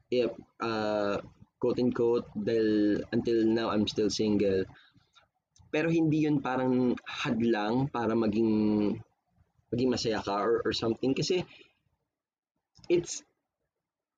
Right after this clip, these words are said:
kasi yung pagiging nice, it's your personality eh, di ba?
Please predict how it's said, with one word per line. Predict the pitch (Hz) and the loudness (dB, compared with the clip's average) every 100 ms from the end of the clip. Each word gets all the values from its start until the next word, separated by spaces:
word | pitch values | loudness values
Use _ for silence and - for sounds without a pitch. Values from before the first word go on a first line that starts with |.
| _ _ _ - | _ _ _ -6
kasi | 185 - 226 | -4 0 0
yung | |
pagiging | 214 180 175 170 | 0 0 2 2
nice, | 120 117 160 170 - - - - _ _ _ _ _ _ _ - | 2 0 0 -2 -4 -6 -8 -14 _ _ _ _ _ _ _ -6
it's | 190 | -2
your | 226 | -2
personality | 220 220 226 214 175 160 160 160 104 | -2 -2 0 0 2 0 0 0 0
eh, | 98 | 0
di | 113 | 0
ba? | 104 98 | 0 -2